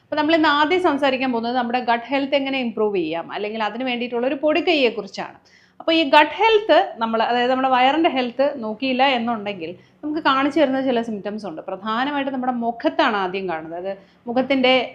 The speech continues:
ആ, പല ഭാഗങ്ങളിലായിട്ട് കുരുക്കൾ വരിക, അതുപോലെ റാഷസ് പോലെ വരിക, പിഗ്മെന്റ്സ് വരിക, ഇങ്ങനെ പല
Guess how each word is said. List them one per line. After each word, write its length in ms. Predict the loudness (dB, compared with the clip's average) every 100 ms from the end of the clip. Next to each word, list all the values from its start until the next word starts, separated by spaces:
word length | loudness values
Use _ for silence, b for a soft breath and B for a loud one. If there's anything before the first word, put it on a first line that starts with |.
| -4
ആ, 20 | -2 -2 0
പല 160 | 2 2 2
ഭാഗങ്ങളിലായിട്ട് 600 | 0 0 0 0 0 -2 -4
കുരുക്കൾ 360 | -4 0 2 2
വരിക, 200 | 2 -4 -8 -12 b b -8
അതുപോലെ 260 | -4 0 2
റാഷസ് 640 | 2 2 -2 -2 -6 -4 -8
പോലെ 180 | -8 -8
വരിക, 160 | -8 -10 -8
പിഗ്മെന്റ്സ് 580 | -8 -8 0 2 2 -2 -4
വരിക, 200 | -4 -6 -8 -12 b b
ഇങ്ങനെ 300 | -4 0 4 2 0 0 2
പല 200 | 2